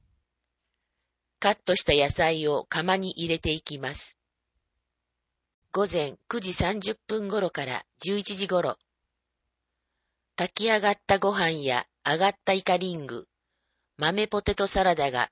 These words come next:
次々と食感に入れられていきます。オニオンスープも出来上がり。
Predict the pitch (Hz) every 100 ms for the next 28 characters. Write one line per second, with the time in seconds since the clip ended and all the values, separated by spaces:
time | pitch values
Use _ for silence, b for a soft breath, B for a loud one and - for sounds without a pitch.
0 | - - 180 220 202 170 165 175 - -
1 | 147 _ - 190 185 180 175 170 175 170
2 | 165 160 160 - 143 143 147 - _ _
3 | _ _ _ _ _ _ _ 156 180 208
4 | 208 214 - 214 196 170 147 123 123 165
5 | 165 156 147 139